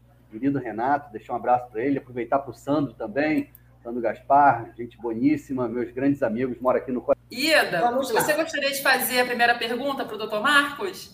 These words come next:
Speaker 3: Posso fazer sim. Doutor Marcos, teria alguma disciplina, na sua opinião, que deva ser incluída na grade das universidades? Porque nós temos, o direito tá sempre em evolução. Qual seria uma disciplina, por exemplo?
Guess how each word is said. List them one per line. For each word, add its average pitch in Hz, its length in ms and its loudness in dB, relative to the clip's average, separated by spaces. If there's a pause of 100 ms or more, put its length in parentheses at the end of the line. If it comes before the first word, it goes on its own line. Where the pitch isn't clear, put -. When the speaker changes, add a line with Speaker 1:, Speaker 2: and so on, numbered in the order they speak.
Speaker 3:
Posso 190 320 -2
fazer 226 280 -2
sim. - 300 -8 (200)
Doutor 277 260 0
Marcos, - 540 0
teria 320 300 4
alguma 349 340 0
disciplina, 190 1000 -4 (220)
na 196 160 -2
sua 285 320 -2
opinião, 175 680 -4 (260)
que 196 120 -14
deva 240 360 0
ser 277 240 -4
incluída 214 480 -4
na 180 120 -2
grade 180 420 0
das 175 220 -2
universidades? 170 1080 -2 (640)
Porque - 220 -8
nós 220 180 -2
temos, - 600 -8
o 190 140 -8
direito 202 380 2
tá 226 100 2
sempre 254 380 0
em 269 80 2
evolução. 254 560 0 (100)
Qual 269 160 2
seria 226 600 0 (100)
uma 190 160 -6
disciplina, 165 580 -4
por 170 120 -4
exemplo? 156 320 -6